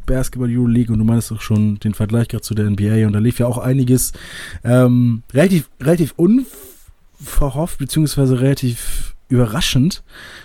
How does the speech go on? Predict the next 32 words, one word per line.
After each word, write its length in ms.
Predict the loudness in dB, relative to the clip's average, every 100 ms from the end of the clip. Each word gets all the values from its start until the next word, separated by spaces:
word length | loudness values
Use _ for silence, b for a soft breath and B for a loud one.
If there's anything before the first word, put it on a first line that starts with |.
| B
ähm, 840 | 2 4 4 4 0 -2 -8 -12 -8
sah 200 | -4 -2
das 220 | 0 -2
Finale 480 | -2 0 2 2 2
aus, 280 | 0 -2 0
Milwaukee 420 | 2 2 2 0
Bucks 400 | -2 -2 -2 -4
gegen 180 | -2 -2
Phoenix 480 | -2 0 0 -2 -2
Suns. 380 | 0 0 -2 -2
Für 300 | 2 2 2 B B B
N 160 | 0 2
B 80 |
A 40 | 4
Insider 540 | 4 4 4 4 4
ist 120 | 4
natürlich 380 | 2 0 0 0
wenig 220 | 0 0
überraschend, 460 | -4 -8 -8 -10 -6
dass 140 | -4
gerade 220 | 0 2 2
die 200 | 0 0
beiden 280 | 2 2
Teams 280 | 2 0 0
das 100 | -2
spielen, 260 | -2 0 2
gar 120 | 2
keine 200 | 0 0
Frage, 340 | 0 0 2 2
Devin 300 | 0 0 0
Booker 280 | -2 0 2
und, 220 | 0